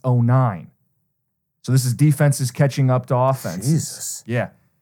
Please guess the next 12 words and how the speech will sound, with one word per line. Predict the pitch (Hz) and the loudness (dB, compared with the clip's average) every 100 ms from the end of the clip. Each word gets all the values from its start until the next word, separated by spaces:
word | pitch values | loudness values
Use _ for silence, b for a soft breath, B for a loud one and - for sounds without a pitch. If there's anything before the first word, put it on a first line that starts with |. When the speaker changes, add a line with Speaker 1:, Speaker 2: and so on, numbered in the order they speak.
| _ _ - | _ _ -2
Speaker 1:
Unders | 190 220 143 - - | 0 2 0 -2 -4
are | 139 | 2
hitting | 135 175 170 | 4 4 4
at | 151 | 2
a | |
sixty-one | 135 - - - 226 - - 240 233 190 175 180 190 185 | 0 -2 -10 -10 -10 -12 -4 0 0 2 2 4 2 0
percent | - 160 - 165 156 - | 0 0 -2 -6 -6 -8
clip. | - - 170 147 - | -18 -2 0 0 -2
That's | 151 147 | -4 -4
the | - 127 | -6 -6
highest | - 147 180 185 - | -4 -4 -4 -6 -4
rate | 151 143 | -4 -4